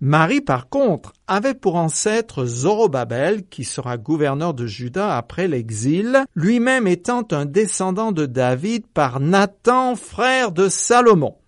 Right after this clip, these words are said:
Tout cela pour dire que Jésus-Christ, le fils de Marie, a le droit légal de régner sur Israël, car il est descendant de David par Nathan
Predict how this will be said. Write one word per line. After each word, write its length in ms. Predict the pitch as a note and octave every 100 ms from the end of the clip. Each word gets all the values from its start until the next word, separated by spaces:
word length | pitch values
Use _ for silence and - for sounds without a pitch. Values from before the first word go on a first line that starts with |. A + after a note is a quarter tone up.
| -
Tout 160 | C#4+
cela 280 | - B3+ A#3
pour 200 | - G3
dire 240 | E3+ D3+
que 140 | - C#3+
Jésus-Christ, 1000 | B2+ A3+ C4 B3+ G#3 - D3+ A2 - C3
le 120 | C#3
fils 380 | - C#4 B3 F3
de 80 |
Marie, 420 | D3 D#3 F3+ C4 A3
a 80 |
le 120 | F#3+ F3+
droit 360 | C#3 D#3 F#3
légal 500 | G#3 C4+ A3 G#3+ E3+
de 100 | C3
régner 380 | D3 A3+ B3+ A3+
sur 240 | F3+ F3+ F3
Israël, 540 | D3+ - F3+ A#3 B3+
car 220 | - E3+
il 140 | F#3 F3
est 100 | F#3
descendant 520 | A3+ - G#3 G#3+ A3+
de 120 | F#3
David 440 | D3+ E3 G3+ B3
par 280 | - D#3+ C#3
Nathan 680 | C#3+ D#3 - - A3+ C#4+ E4